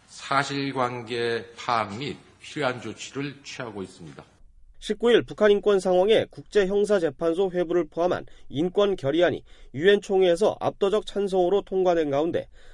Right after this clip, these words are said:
Speaker 2: 파리 유학생 강제 송환 시도가 사실로 확인되면 북한의 국제적인 고립도 더욱 가중될 것으로 보입니다. 서울에서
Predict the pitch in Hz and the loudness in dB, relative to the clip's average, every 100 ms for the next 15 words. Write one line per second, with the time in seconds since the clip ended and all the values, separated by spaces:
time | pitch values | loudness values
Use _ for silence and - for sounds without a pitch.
0 | - - 190 208 190 175 180 - 196 123 | -10 4 6 6 6 4 4 2 0 0
1 | 143 170 185 180 185 175 170 - 180 131 | -2 0 0 0 2 2 0 0 2 2
2 | - - 180 185 190 185 180 170 165 175 | 2 -4 -2 2 2 2 0 0 0 0
3 | - - - - - - - 156 202 208 | -2 -8 -20 -20 -20 -14 -6 2 4 4
4 | 120 - - 170 170 190 175 151 175 - | 0 -6 -2 0 2 0 0 -2 -2 -6
5 | - - - 139 165 - - 127 147 143 | -8 -20 -4 0 0 0 -6 -4 -2 0
6 | 131 127 107 160 156 135 107 - - - | -2 -2 -4 -2 -2 -2 -2 -8 -14 -20
7 | - - - - 208 208 185 - | -20 -20 -20 0 6 6 6 0